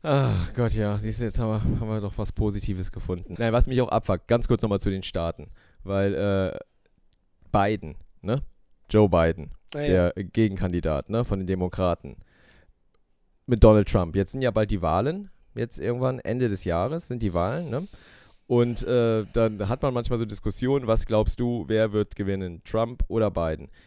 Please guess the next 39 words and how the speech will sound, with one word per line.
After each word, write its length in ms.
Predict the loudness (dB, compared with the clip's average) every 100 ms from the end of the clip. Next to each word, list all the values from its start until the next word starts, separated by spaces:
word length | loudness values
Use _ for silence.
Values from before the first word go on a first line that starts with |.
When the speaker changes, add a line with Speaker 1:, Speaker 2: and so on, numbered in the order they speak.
| -8
Speaker 1:
Ich 240 | -2 0
hab 200 | 0 -2
jetzt 180 | -4 -4
letztens 300 | -8 -8 -10
nochmal 240 | -6 -4
geguckt, 500 | -6 -6 -2 -2 -4
wie 140 | -14 -10
alt 380 | -6 -4 -4 -4
der 120 | -6
Biden 440 | -4 -6 -6 -10 -14
ist. 300 | -14 -14 -18 -20 -10 -8
Der 100 | -4
ist 280 | -4 -4 -6
siebenundsiebzig 1300 | -6 -8 -12 -14 -12 -10 -8 -10 -10 -10 -8 -6
Jahre 380 | -6 -6 -8 -10
alt. 280 | -12 -12 -12 -12 _
Siebenundsiebzig. 1200 | -16 -10 -8 -8 -12 -12 -10 -10 -10 -14 -14 -14 -18 -20 _ 0
Der 100 | 0
macht 440 | 0 -10 -8 -6 -6
doch 80 | -6
nicht 240 | -8 -10
mehr 140 | -10 -10
lange. 400 | -8 -10 -10 -14 _
Jetzt 160 | -12
mal 80 | -12 -12
ernsthaft. 500 | -10 -8 -8 -10 -14 _ _ _ _ _ -20
Speaker 2:
Ach, 140 | -20
das 80 | -10
Speaker 1:
Also 120 | -6
Speaker 2:
ist 60 | -2
Speaker 1:
der 60 | -2
Speaker 2:
schon 100 | -2
Speaker 1:
wird 160 | -2 -2
doch 120 | -4
Speaker 2:
hinkriegen. 500 | -2 0 0 -2 -6 -10
Speaker 1:
keine, 120 | -10
keine 380 | -6 -4 -4 -8
Amtsperiode 800 | -12 -10 0 0 0 -4 -6 -6
durchstehen. 680 | -2 -2 -2 -10 -12 -12